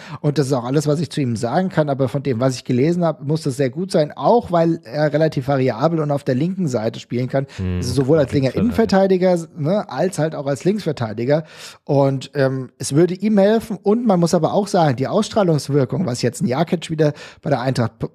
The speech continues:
Speaker 1: gebracht hat, performt hat und was es ihm auch gleich eingebracht hat, und zwar eine Nominierung für die Nationalmannschaft, das strahlt natürlich, äh, nach Kroatien aus und ist,
Speaker 2: Mhm.
Speaker 1: dann ist die Eintracht pl-, potenziell auch interessanter Arbeitgeber, ne?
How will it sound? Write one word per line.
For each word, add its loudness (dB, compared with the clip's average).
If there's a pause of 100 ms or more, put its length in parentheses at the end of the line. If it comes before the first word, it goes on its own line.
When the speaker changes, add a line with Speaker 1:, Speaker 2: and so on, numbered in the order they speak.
Speaker 1:
gebracht 0
hat, 2
performt 0
hat 4
und 2
was 2
es -8
ihm -2
auch 0
gleich -2
eingebracht 2
hat, -6
und -10
zwar -4
eine -2
Nominierung 2
für -4
die -2
Nationalmannschaft, 0 (300)
das 0
strahlt 2
natürlich, 2
äh, -2
nach -8
Kroatien -2
aus 0
und -4
ist, -6
Speaker 2:
Mhm. -14
Speaker 1:
dann -2
ist -8
die -2
Eintracht -2
pl-, 2
potenziell 0
auch 2 (260)
interessanter 2
Arbeitgeber, -2 (120)
ne? -2